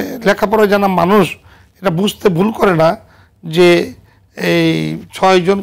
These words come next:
কংগ্রেসম্যানকে এই একটা বিবৃতিতে, এ, মতামত প্রকাশ করা। এই মতামতটা কি কারণে? বেগম জিয়া আমাদের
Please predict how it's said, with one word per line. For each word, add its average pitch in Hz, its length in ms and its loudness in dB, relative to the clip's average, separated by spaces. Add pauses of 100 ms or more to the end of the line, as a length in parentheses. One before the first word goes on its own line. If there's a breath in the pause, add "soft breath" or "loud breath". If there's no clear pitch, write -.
কংগ্রেসম্যানকে 185 720 -6 (720 soft breath)
এই 170 180 0 (220)
একটা - 180 -4 (160)
বিবৃতিতে, 175 560 -2 (600 soft breath)
এ, 175 100 -8 (440)
মতামত 208 340 2 (100)
প্রকাশ 165 260 -6 (100)
করা। - 120 -8 (180)
এই 254 60 2 (100)
মতামতটা 277 440 -6 (120)
কি 254 160 -12
কারণে? 175 280 0 (680 soft breath)
বেগম 233 440 2
জিয়া 262 280 4 (220)
আমাদের 208 280 0